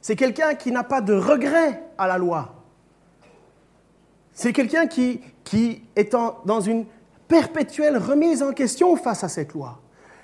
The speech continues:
C'est quelqu'un, quand il prend une décision, il dit, « Seigneur, quelle est ta volonté ? » C'est quelqu'un, quand il commence à faire quelque chose qui est contraire à la loi de Dieu, se sent mal. Il n'essaye pas de cacher.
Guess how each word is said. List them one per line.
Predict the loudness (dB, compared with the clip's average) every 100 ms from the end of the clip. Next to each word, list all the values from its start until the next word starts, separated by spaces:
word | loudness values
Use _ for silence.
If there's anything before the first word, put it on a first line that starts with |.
| -14
C'est | -6
quelqu'un, | -4 2 2 2
quand | 0 0
il | -4
prend | 2 2
une | 4
décision, | 2 -2 -4 0 0 0
il |
dit, « | -2 -2
Seigneur, | -2 2 2 0 -4 -2
quelle | -2
est | 2
ta | 0
volonté ? » | 2 2 0 -4 -8 -10 -16 _ -20 -20 _
C'est | -6
quelqu'un, | -4 -2 0 0
quand | 0 -4 -4
il | -6
commence | -2 0 0 -2
à | -4
faire | -4 -6
quelque | -6 -4 -4
chose | -2 -6
qui | -4 -2
est | -2
contraire | 0 0 0 2 2 2
à |
la | 0
loi | -2
de | -4
Dieu, | -4 -6
se | -8
sent | -6 0
mal. | 2 2 0 -2 -6 -8 -16 -20 _ _ _ _ _ _ _ _ _ _ _ _ _ _ _ _
Il | 0
n'essaye | 2 0 -2
pas | -2 -4
de | -4
cacher. | -6 -6 0 0 0